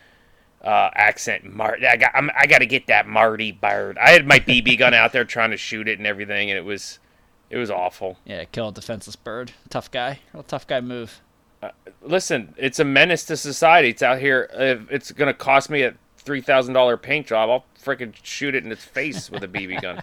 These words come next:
Speaker 2: <laughs>
Speaker 1: Fif-,
Speaker 2: Oh,
Speaker 1: fif-,
Speaker 2: man.
Speaker 1: fifty, fifty bucks for a B B gun's three thousand dollars for a paint job.
Speaker 2: Yeah, I, I'm excited. This is, so this is gonna, this is the final season. They're splitting it up into two parts. I believe it's either seven or eight episodes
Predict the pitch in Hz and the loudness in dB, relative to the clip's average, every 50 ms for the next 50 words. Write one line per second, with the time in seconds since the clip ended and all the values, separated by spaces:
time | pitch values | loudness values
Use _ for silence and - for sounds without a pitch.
0 | - _ - 185 156 - _ - - - - _ _ - 160 - - - 170 185 | -18 _ -20 -20 -20 -20 _ -20 -20 -20 -20 _ _ -18 -18 -18 -16 -14 -10 -8
1 | 196 190 185 180 175 165 160 151 147 147 - - - 156 143 139 139 135 123 117 | -8 -8 -8 -10 -10 -12 -14 -16 -16 -14 -2 4 6 8 8 10 10 8 8 6
2 | 117 117 117 180 165 113 131 160 131 - - 180 147 - 160 147 139 151 151 - | 4 4 4 4 4 4 2 -2 -4 2 2 0 2 2 -4 0 2 2 2 2
3 | - - 147 135 123 117 139 160 170 151 120 113 107 104 98 - - 127 143 139 | 0 -2 -4 -2 0 0 -2 0 0 0 -2 -2 -4 -6 -8 -12 -12 -10 -10 -6
4 | - 143 131 123 117 123 120 123 131 143 139 123 - - 120 104 - - - 135 | -2 0 0 0 0 0 2 2 4 4 4 2 0 -4 -6 -6 -6 -4 -4 -4
5 | 135 123 - 110 92 90 98 107 _ _ _ _ _ _ _ _ 123 117 110 107 | -4 -4 -6 -6 -6 -6 -8 -10 _ _ _ _ _ _ _ _ -12 -8 -8 -6
6 | 104 104 - - _ _ _ 131 165 185 185 196 208 220 - - 214 196 160 117 | -6 -8 -10 -14 _ _ _ 2 4 6 6 8 8 6 6 8 6 6 6 6
7 | 101 113 139 139 139 160 147 131 - 151 139 156 156 165 151 - 175 156 156 139 | 0 -2 -4 -4 -2 -2 -2 -2 -2 0 0 0 -2 -2 -2 0 2 2 2 0
8 | 135 143 - 143 127 127 - - 143 139 151 170 160 - - 143 127 120 104 117 | 0 -2 -2 -2 -2 -6 -2 2 4 4 4 4 2 -2 -4 -4 -4 -4 -4 -4
9 | 113 113 113 110 110 - - - - 139 131 131 131 127 123 123 123 123 - 123 | -4 -6 -6 -6 -6 -8 -8 -8 -6 -4 -4 -2 -2 -2 0 0 0 0 -2 -6
10 | 98 98 92 - - 135 123 - 117 104 104 104 101 - - _ 135 135 123 139 | -10 -10 -10 -10 -10 -10 -6 -6 -6 -4 -4 -6 -8 -10 -4 _ 0 0 0 0
11 | 139 131 139 156 170 190 208 208 175 - 143 147 143 139 - - - 143 135 135 | -2 -2 0 0 2 2 2 2 0 0 0 0 0 0 -2 -6 -10 -8 -6 -4
12 | 127 120 110 - - - 147 143 151 151 143 143 127 135 139 - 127 131 - - | -4 -4 -4 -2 2 2 2 2 2 0 0 -2 -2 -4 -6 -4 -6 -6 -6 -6
13 | 110 - - 123 117 110 104 104 104 101 98 - - | -6 -6 -4 -4 -6 -8 -8 -10 -12 -12 -12 -12 -14